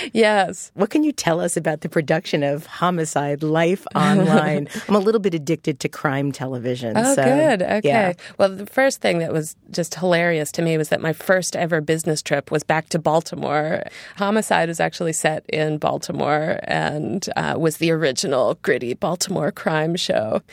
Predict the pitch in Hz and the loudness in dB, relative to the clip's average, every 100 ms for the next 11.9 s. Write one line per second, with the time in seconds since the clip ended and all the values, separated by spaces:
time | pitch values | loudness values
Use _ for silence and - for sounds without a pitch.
0 | - - - 180 196 - 208 180 180 185 | -20 -6 0 2 2 2 2 0 -2 -2
1 | - 175 165 160 160 170 160 160 156 151 | 0 2 2 -2 -2 -2 0 0 0 0
2 | 160 160 151 151 156 165 160 151 151 151 | 0 0 0 0 0 2 0 -2 -4 -6
3 | 180 185 - 170 220 220 - 180 226 196 | -6 -4 -2 0 2 2 2 2 2 2
4 | 139 123 - - 160 147 143 147 - - | 0 -2 -6 -6 -4 -2 0 -2 -6 -10
5 | - 160 165 170 165 110 160 160 165 - | -2 0 2 2 0 2 2 2 0 -2
6 | 165 151 - 156 156 165 - 156 151 151 | -4 -4 -4 -2 -2 -2 -2 -2 0 -2
7 | 151 - 151 147 147 143 147 - 165 156 | -2 -2 0 0 0 -2 -2 -2 -2 -2
8 | - 156 - 160 160 165 151 143 135 151 | -4 -4 0 2 2 0 0 -2 -4 -6
9 | - - 165 147 - 147 143 151 - 156 | -10 -8 -6 -2 -2 -2 -2 -2 -2 -2
10 | 147 - - 160 170 - 214 - - - | -2 -4 -4 -2 -2 2 2 0 -4 -14
11 | - - - - 175 170 165 165 | -12 -16 -10 0 4 4 4 0